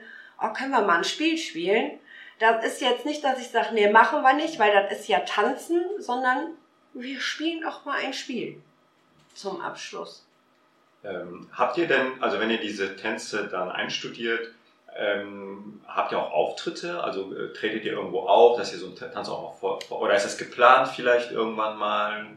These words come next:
Speaker 1: Äh, den letzten Auftritt, den wir mit den Kindern hatten, war am langen Tisch.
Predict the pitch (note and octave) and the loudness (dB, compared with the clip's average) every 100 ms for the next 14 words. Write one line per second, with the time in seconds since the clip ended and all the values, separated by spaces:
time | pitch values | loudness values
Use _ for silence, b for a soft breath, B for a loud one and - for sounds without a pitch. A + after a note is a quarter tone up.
0 | - _ _ - A3 A3 G3+ G3 F#3+ F#3 | -20 _ _ 0 6 8 8 6 4 2
1 | F#3+ F#3 F3 A#3+ D#4+ - F#4 E4+ A#3 E4+ | 0 0 6 8 6 2 -2 2 6 4
2 | E4+ F#4 E4 D4+ C#4 C4+ B3 A3+ A3 G#3+ | 2 -4 -4 -4 -4 -4 -4 -4 -4 -6
3 | G#3+ A#3 G#3+ F3 F#3+ F#3+ A3+ - C#4+ D#4 | -6 -4 0 0 -2 -4 -6 -6 -6 -2
4 | D#4+ C#4 A3+ A3 - G#3 G3+ G3 A3 - | -2 -2 0 2 2 2 4 2 0 -6
5 | F#3+ - - | -8 -10 -12